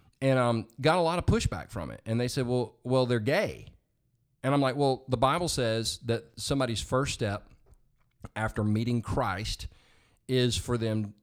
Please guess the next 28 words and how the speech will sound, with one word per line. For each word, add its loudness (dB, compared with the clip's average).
to -2
get -8
saved." -4
And -4
I -4
said, -2
"So," 0
and -2
they're 6
like, 4
"Well, 2
they 4
gotta 4
repent 6
of -2
being 4
gay." 0
And 2
I'm 0
like, -2
"No, 6
they 2
gotta 0
accept -4
Christ." -4
And, 2
um, 0
then 2